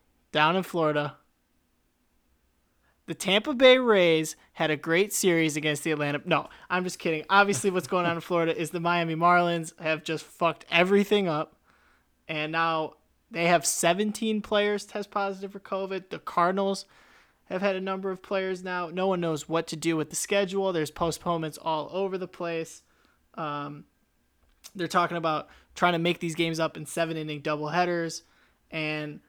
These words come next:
apparently, Rob Manfred, I, I don't know. Rob Manfred seems to, every time he talks, say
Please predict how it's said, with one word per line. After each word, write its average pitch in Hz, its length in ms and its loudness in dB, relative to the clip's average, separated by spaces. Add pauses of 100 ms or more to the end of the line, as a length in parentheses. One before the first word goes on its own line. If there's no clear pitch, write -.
(420)
apparently, 262 520 -2 (120)
Rob 202 220 6
Manfred, 240 360 2
I, 220 200 8
I 320 100 10
don't 285 140 8
know. 156 100 2
Rob 226 220 4
Manfred 294 340 -6
seems 226 260 -4
to, - 140 -6 (480)
every 220 220 0
time 240 260 0
he 196 140 -6
talks, - 580 2 (300)
say 165 540 -4